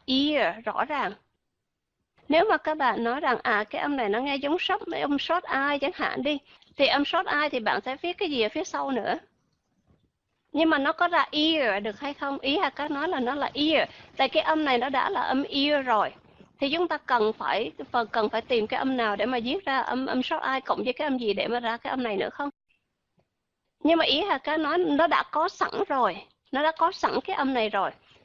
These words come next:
Thì chúng ta có cần phải, phải tìm một cái âm nào khác nữa hay là không? Đúng rồi, không cần nữa. Make it simple. Làm cho nó đơn giản đi. Rồi, kể như âm ear và âm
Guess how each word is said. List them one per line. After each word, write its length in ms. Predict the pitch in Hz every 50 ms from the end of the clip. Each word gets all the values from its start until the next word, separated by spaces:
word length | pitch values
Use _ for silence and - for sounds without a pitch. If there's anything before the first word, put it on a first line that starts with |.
| _ _ _ -
Thì 120 | 262 262
chúng 160 | 262 311 359
ta 160 | - - 302 294
có 140 | - 311
cần 520 | - - _ - 269 240 233 214 208 208 277 -
phải, 480 | - 208 123 82 101 202 294 359 403 - - - 294 -
phải 280 | - - 202 139 127 453
tìm 280 | - - 294 262 233 220
một 60 | 233
cái 140 | - 262 -
âm 180 | 269 262 262
nào 120 | 247 220 220
khác 260 | - 277 277 403 -
nữa 200 | 269 208 - -
hay 160 | - 294 277
là 120 | 269 226 202
không? 220 | - - 214 - - _ _ _ _ _ _ _ _ _ _ _ _ _ _ _ _ _ _ _ _ _ _
Đúng 180 | - 277 285 330
rồi, 140 | 330 311 269
không 260 | - - 311 302 294
cần 260 | - 285 247 226 220
nữa. 240 | 202 185 180 185 294 - - - - - - _ _
Make 220 | - 285 330 - 440
it 80 | 403
simple. 460 | - - - 294 285 277 - - - - - - _ _ _ _ _ _ _ _ _ _ _ _ -
Làm 240 | 277 277 269 247 233
cho 80 | 277
nó 120 | 285 339 311
đơn 260 | 285 269 262 262 247
giản 260 | 226 190 - 202 247
đi. 140 | 294 285 285 - _ _ _ _ _ _ _ _ _ _ _ _ _ _ _ _ _ _ _ _ _ _ _ - -
Rồi, 260 | - - 233 196 190
kể 160 | - - 226
như 140 | 233 269 285
âm 160 | - - 269
ear 560 | 262 - - 277 277 302 302 262 202 175 185 214
và 120 | 226 202
âm 160 | - - 233